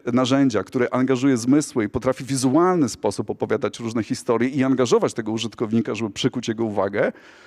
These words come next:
to wirtualna rzeczywistość jest faktycznie idealnym takim narzędziem do tego. No i teraz tylko, jak z tego skorzystać? Są, e, ten nasz, e, rynek jakby się składa z takich dwóch, e, jakby obszarów. Jeden obszar to jest,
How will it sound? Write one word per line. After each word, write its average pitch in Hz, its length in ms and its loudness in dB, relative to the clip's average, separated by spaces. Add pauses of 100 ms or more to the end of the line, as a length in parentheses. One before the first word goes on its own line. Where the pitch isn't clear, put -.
to 120 100 0
wirtualna 147 420 0
rzeczywistość 120 540 -8
jest 120 160 -4
faktycznie 113 400 -6
idealnym 113 540 -2
takim 113 300 -2
narzędziem 110 440 0
do 107 80 -2
tego. 95 320 -2 (480)
No 147 60 4
i 151 40 4
teraz 170 220 4
tylko, 160 200 0
jak 151 160 4
z - 20 -12
tego 143 160 -2
skorzystać? - 680 0 (600)
Są, 143 440 2
e, 131 280 4 (180)
ten 143 120 6
nasz, - 300 2
e, - 40 -4 (340)
rynek 151 300 4
jakby 139 200 0
się - 120 -6
składa 139 320 0
z - 60 -4
takich 127 260 -4
dwóch, 135 540 0 (280)
e, 120 40 0
jakby 123 260 0
obszarów. 113 680 0 (360)
Jeden 175 380 2
obszar 120 520 0
to - 140 -2
jest, 147 400 -2